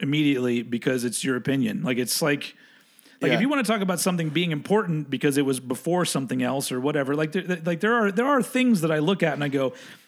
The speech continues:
Speaker 1: "I get why that's important, and I'm never gonna shit on it." But to be, to be fair, it's just
Speaker 2: Yeah.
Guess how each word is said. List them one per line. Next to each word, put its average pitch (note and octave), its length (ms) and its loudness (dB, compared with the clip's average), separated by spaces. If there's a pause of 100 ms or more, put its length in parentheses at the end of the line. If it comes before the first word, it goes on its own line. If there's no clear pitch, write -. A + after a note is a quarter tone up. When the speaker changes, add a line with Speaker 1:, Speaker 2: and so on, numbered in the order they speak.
(120)
Speaker 1:
"I F3 80 -2
get F3+ 240 2
why F#3 120 4
that's F3 200 0
important, B2+ 560 -4 (280)
and C#3 260 0
I'm C3+ 100 0
never D3+ 200 2
gonna C#3+ 160 -2
shit C#3 200 0
on A2 140 -2
it." G#2 120 -10 (300)
But B2 380 -2
to - 80 -10
be, D3+ 340 0
to D3 140 -4
be D3+ 80 0
fair, C3+ 400 0
it's B2 240 -2
just - 320 -6
Speaker 2:
Yeah. B2 200 -2